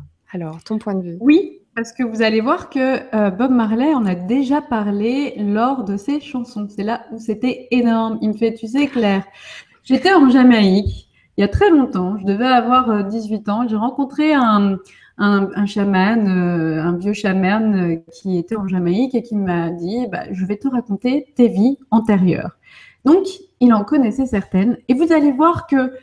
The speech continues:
Speaker 2: bah, en fait, dans ses chansons, parfois, il en parle. C'est ça qui est dingue. Il me fait, « Tu verras, je vais t'envoyer des chansons. Regarde bien les paroles. » Et du coup, je vous ai mis les paroles.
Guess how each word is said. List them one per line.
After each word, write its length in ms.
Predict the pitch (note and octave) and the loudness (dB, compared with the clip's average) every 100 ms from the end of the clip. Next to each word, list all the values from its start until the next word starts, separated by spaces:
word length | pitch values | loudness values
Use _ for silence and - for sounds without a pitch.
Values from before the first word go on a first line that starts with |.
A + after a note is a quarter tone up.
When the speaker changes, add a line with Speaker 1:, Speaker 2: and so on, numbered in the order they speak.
| _ _ _ | _ _ _
Speaker 2:
bah, 80 | G#3+ | -2
en 100 | D#4 | 0
fait, 200 | B4+ G4+ | 0 2
dans 100 | C4+ | 0
ses 180 | C4+ G4 | 0 -4
chansons, 520 | F#4 A#3 A3+ G3+ D4+ - _ | -2 -2 -2 -6 -6 -12 _
parfois, 280 | E3+ - D#4+ | -10 -2 0
il 120 | B3+ | 2
en 120 | E3+ | 0
parle. 320 | D#3+ E3+ F#3 F#3+ | -2 -4 -4 -6
C'est 160 | - | -8
ça 160 | G#3 A#3+ | -2 -2
qui 140 | A#3+ | 0
est 20 | |
dingue. 240 | F#3 F#3+ F#3 | 0 0 0
Il 60 | F#3+ | -2
me 60 | |
fait, « 100 | G3+ | -6
Tu 140 | F#3+ C4 | -8 -2
verras, 320 | B3+ F#3+ G3 - - G#3 | 0 2 0 -6 -14 -4
je 80 | |
vais 80 | G3+ | -2
t'envoyer 360 | G3 B3+ C4+ B3 | 0 0 2 4
des 120 | A3 | 2
chansons. 400 | A3 G3 F#3 G3 - - - _ _ | 2 -2 -2 -4 -4 -6 -16 _ _
Regarde 460 | C4 D#4+ D4+ A#3+ | 2 2 2 2
bien 120 | A#3+ C#4 | 4 4
les 140 | B3+ | 2
paroles. » 460 | B3 A3 F#3+ F3 - | 0 -2 -2 -4 -6
Et 80 | A3 | -6
du 120 | G3+ | -6
coup, 140 | A3+ F4+ | -8 -8
je 80 | B3+ | -4
vous 140 | G#3+ | -2
ai 60 | A3 | 0
mis 100 | C4+ | 0
les 140 | B3+ | 0
paroles. 420 | B3 B3 B3+ A3 | 0 0 0 -2